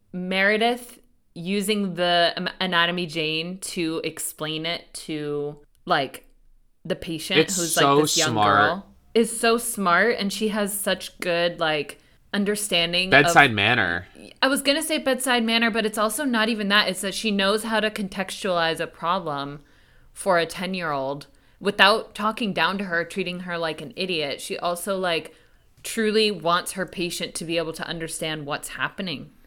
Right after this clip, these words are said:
Speaker 2: Yeah, Meredith is historically really good with children in the
Speaker 1: Yeah.
Speaker 2: show and, like, make, and calming them and making them understand that, like, what they're going through is scary, but also not,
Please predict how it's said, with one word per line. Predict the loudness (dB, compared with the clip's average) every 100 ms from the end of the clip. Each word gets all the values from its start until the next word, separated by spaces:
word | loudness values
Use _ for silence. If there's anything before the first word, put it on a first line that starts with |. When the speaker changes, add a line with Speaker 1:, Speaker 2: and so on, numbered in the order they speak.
| _ _ -20 _ 2
Speaker 2:
Yeah, | 10 12 12 10
Meredith | 12 12 12
is | 6 2
historically | 0 2 4 4 2 2
really | 2 2
good | 2 0
with | 0 -2
children | -4 -4 -2 -4 -4
in | -4
the | -2
Speaker 1:
Yeah. | 0
Speaker 2:
show | 4 4 2
and, | -2 0
like, | 0 0
make, | -2 -4 -6
and | -10
calming | -4 -2 -2 -2
them | -2 -4
and | -4
making | -6 -6 -6
them | -6 -6
understand | -4 -6 -4 -4 -4
that, | -4
like, | -4 -4 -6
what | -4
they're | -2
going | -2 -2 -4 -2
through | -4
is | -4
scary, | -4 -2 0 -2
but | -2
also | -2 -2 -6
not, | -2 0 -2